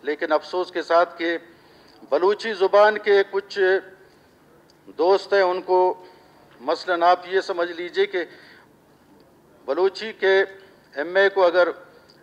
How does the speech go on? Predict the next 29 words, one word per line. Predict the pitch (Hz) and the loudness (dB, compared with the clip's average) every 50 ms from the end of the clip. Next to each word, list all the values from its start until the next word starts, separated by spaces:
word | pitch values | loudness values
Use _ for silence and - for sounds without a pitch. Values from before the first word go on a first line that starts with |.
| _ _ _ _ _ _ _ _ _ _ _ _ _ _ _ _ _ _ - | _ _ _ _ _ _ _ _ _ _ _ _ _ _ _ _ _ _ -8
फिजिक्स | 147 143 202 202 - - - | -4 -2 -2 -2 -4 -4 -8
डिपार्टमेंट | 170 - - 175 175 165 - - 180 175 - | -8 -2 0 0 0 0 -2 -4 -8 -8 -4
का | - 170 160 | -4 -2 0
हेड | 165 185 180 | 0 0 -2
लगाया | 165 156 160 151 160 151 156 165 | -2 -4 -2 0 0 0 0 0
जाए, | 160 156 147 151 156 151 151 151 - - - _ _ _ - | -2 -2 -2 -2 -2 -4 -6 -10 -16 -20 -20 _ _ _ -16
तो | 147 143 | -14 -12
वो | 143 147 | -10 -10
डिपार्टमेंट | 139 139 135 - 127 123 120 120 123 120 113 117 - _ _ _ _ _ _ _ - | -10 -10 -10 -8 -6 -6 -6 -8 -12 -18 -20 -20 -20 _ _ _ _ _ _ _ -12
कैसे | 123 117 - - 98 90 87 - _ _ _ _ _ _ _ _ _ _ _ _ _ - | -12 -12 -12 -14 -18 -20 -20 -20 _ _ _ _ _ _ _ _ _ _ _ _ _ -20
चलेगा? | 107 101 95 92 90 82 80 80 78 _ _ _ _ _ _ _ _ _ _ - _ _ _ _ _ _ _ _ _ _ _ _ _ _ - | -18 -16 -16 -16 -18 -18 -20 -20 -20 _ _ _ _ _ _ _ _ _ _ -20 _ _ _ _ _ _ _ _ _ _ _ _ _ _ -4
और | 151 170 185 196 | -2 0 2 2
एक | 202 233 - | 0 0 0
ख़ानदान, | 196 202 214 208 208 214 208 208 208 202 | 2 0 0 2 2 2 2 2 2 0
एक | 202 208 214 214 - | 0 -2 -2 -2 -2
बंदा | 196 196 196 208 202 208 | -4 -2 2 4 4 4
एक | 208 196 202 196 | 4 2 0 -4
अच्छे | 190 - - - 208 | -6 -4 -4 -4 -6
पोस्ट | 202 - 190 190 180 185 - - | -4 -4 -4 -6 -6 -8 -8 -6
पे | 185 185 | -2 0
आया, | 175 185 196 202 196 202 | 2 2 4 4 4 2
वो | 202 165 170 180 175 180 | 0 -2 -6 -6 -2 0
अपने | 185 175 180 185 180 170 | 0 0 -2 -4 -10 -10
सारे | - - 208 214 220 220 214 214 208 202 202 202 190 185 | -6 -2 0 0 0 2 2 2 2 2 0 0 -2 -4
अजीज़ | 180 175 165 180 180 165 160 | -6 -6 -8 -12 -16 -12 -8
व | 170 | -8
अकारब | 160 - 160 156 151 151 160 151 156 | -8 -4 -2 -2 -2 -2 -4 -6 -8
को | - 151 | -8 -8
लेके | 131 135 143 139 135 127 | -8 -6 -8 -8 -8 -10